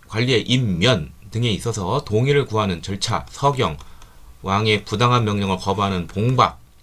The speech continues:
왕께 충고하는 간쟁, 이런 기능 등이, 예, 있습니다. 따라서, 어, 정답은 바로 이제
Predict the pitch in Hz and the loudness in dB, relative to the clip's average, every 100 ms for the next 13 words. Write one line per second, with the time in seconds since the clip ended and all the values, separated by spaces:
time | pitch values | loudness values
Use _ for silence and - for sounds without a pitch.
0 | - - - 95 95 104 113 98 160 156 | -20 -20 -18 -8 -6 -4 -6 -8 -8 -4
1 | 139 110 85 - 92 110 95 82 151 180 | -4 -4 -6 -8 -6 -4 -4 -4 -2 -2
2 | - 107 92 90 160 185 - - - 92 | -2 -6 -4 -2 0 -2 -4 -18 -10 -8
3 | 82 78 92 - 87 80 - - - - | -6 -6 -6 -2 -2 -4 -8 -16 -20 -20
4 | - - - 185 214 120 107 180 - 98 | -20 -8 2 2 2 0 -2 -2 -4 -2
5 | 98 95 92 90 92 95 87 87 85 82 | 0 0 -2 -6 -6 -8 -6 -8 -8 -10
6 | 82 120 156 107 | -6 -4 -4 -6